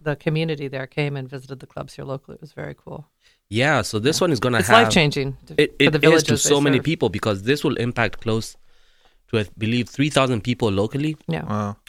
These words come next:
Speaker 2: Then we're also going to provide shoes, uh, bags, you know, like
Speaker 1: Yeah.
Speaker 2: backpacks, um, pens, and, uh,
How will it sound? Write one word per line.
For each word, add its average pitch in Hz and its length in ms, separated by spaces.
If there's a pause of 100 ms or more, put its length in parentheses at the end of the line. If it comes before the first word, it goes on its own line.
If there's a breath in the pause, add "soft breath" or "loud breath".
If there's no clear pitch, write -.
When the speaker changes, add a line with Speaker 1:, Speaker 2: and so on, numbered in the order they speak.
Speaker 2:
Then 131 220
we're 139 80
also 135 380
going 127 280
to - 80
provide 101 440
shoes, 110 840 (440)
uh, 98 280 (460)
bags, 110 560
you 101 80
know, 95 100
like 90 220
Speaker 1:
Yeah. 104 140
Speaker 2:
backpacks, 113 560 (460)
um, 92 840 (360)
pens, 110 920 (640)
and, 101 320
uh, 82 340